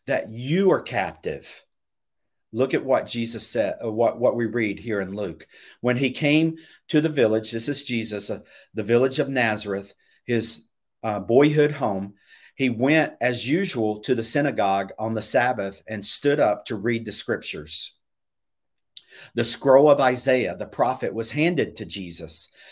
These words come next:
He unrolled the scroll and found the place where this was written. Listen to what, this is the, one of the first recorded sermons of Jesus.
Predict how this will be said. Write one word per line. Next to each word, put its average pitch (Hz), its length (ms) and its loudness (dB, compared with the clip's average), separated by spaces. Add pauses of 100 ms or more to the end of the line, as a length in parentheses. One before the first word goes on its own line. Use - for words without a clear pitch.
(300)
He 135 140 2
unrolled 127 840 4
the 151 80 -2
scroll 110 640 0
and 107 260 -6
found 131 360 0
the 156 60 2
place 113 640 0
where 113 420 0 (400)
this 135 360 2
was 120 260 0
written. 87 440 -2 (600)
Listen 123 440 -2
to 107 400 -2 (100)
what, - 340 -2 (360)
this 147 240 0
is 135 120 -2
the, 110 260 -4 (100)
one 131 200 0
of 120 60 -2
the 107 100 0
first 160 500 0
recorded 156 460 -2
sermons 120 480 -2
of 98 80 -8
Jesus. 90 600 -10